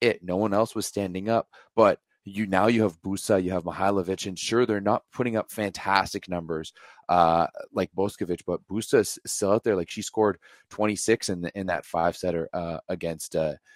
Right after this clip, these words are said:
against Bulgaria. Um, and then, you know, since then, like, they don't, they don't really, they, they haven't really been pushed. Like, even in the game against U S A, um, it just, it,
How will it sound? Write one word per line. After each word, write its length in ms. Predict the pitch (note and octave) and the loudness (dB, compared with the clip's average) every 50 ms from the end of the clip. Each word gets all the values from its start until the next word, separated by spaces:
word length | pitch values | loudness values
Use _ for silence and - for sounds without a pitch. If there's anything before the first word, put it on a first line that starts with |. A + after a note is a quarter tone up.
| _ _ _ - | _ _ _ -6
against 340 | G2+ F2 F2+ F2 - - | -4 -2 -2 -4 -6 -8
Bulgaria. 600 | - - E2+ D2 E2 F2 F2+ E2+ D2+ C#2 D#2+ F2+ - _ _ _ _ _ _ _ | -8 -8 -6 -2 0 2 2 2 0 -2 -6 -10 -12 _ _ _ _ _ _ _
Um, 580 | - F2 E2+ E2 D#2+ D#2 D#2 D#2+ D#2+ D2+ C#2 - _ _ _ _ _ _ _ _ _ _ _ _ _ - | -2 -2 0 0 -2 -2 -4 -6 -10 -14 -18 -20 _ _ _ _ _ _ _ _ _ _ _ _ _ 2
and 180 | G#2+ G#2 G2 G2 | 2 2 4 4
then, 300 | F#2+ F2+ F2+ F#2 - - _ | 4 2 2 0 -4 -10 _
you 100 | - G2+ | -6 -4
know, 140 | F#2 F2+ F#2 | -2 -2 -2
since 320 | - - A2+ G#2 G2 - | -2 -2 -4 -4 -4 -2
then, 200 | - G2 G2 G2 | 0 2 2 2
like, 240 | F#2+ F#2 F2 - - _ _ _ _ _ _ _ _ - E3+ - - C#3+ | 2 -2 -4 -4 -8 _ _ _ _ _ _ _ _ -20 -20 -20 -2 2
they 120 | C3 A2+ | 4 4
don't, 140 | G#2+ A2+ - | 4 4 4
they 120 | A2 G#2+ G#2 | 6 6 8
don't 160 | G#2+ G#2+ - | 8 6 6
really, 260 | A2+ A2 G#2 G2+ G2+ | 4 4 4 4 2
they, 180 | - A2+ A2+ G#2 | 2 2 0 0
they 360 | - - - - D3 B2 A#2+ | 0 -2 0 4 6 6 6
haven't 260 | - B2+ C#3 C#3+ C#3+ | 6 6 2 2 2
really 180 | C#3+ C#3 B2+ A#2+ | 0 0 4 6
been 200 | B2+ B2+ G#2+ - | 6 4 4 2
pushed. 380 | - - C3+ C3 G#2 - - | 2 6 6 6 6 4 2
Like, 180 | G2 G2 - - | 0 0 0 0
even 260 | A#2+ C3+ C3+ B2+ A#2+ | 0 2 4 4 4
in 120 | A#2+ A#2 | 4 2
the 60 | A#2 G#2+ | 2 2
game 240 | A2 G#2+ A2 A2+ | 2 2 2 2
against 320 | A2+ G#2 G#2+ G#2 F#2+ - - | 2 0 0 -2 -2 -2 -2
U 160 | G2+ G#2 G2+ | 2 4 4
S 180 | F#2+ F2 - - | 4 4 4 4
A, 260 | G2 G#2 F2 - - _ _ _ _ - - _ _ - | 4 4 4 2 -2 _ _ _ _ -20 -20 _ _ -2
um, 500 | E2+ F2 E2+ D#2+ D#2 D#2 D#2 D#2 D#2+ - _ _ | 0 2 2 2 0 0 -4 -8 -14 -18 _ _
it 180 | - C#2 C#2+ - | -8 -8 -8 -6
just, 380 | - G2+ F#2 - - - - - _ _ _ _ _ _ | -6 -6 -6 -8 -10 -14 -18 -20 _ _ _ _ _ _
it, 120 | - D2+ | -14 -14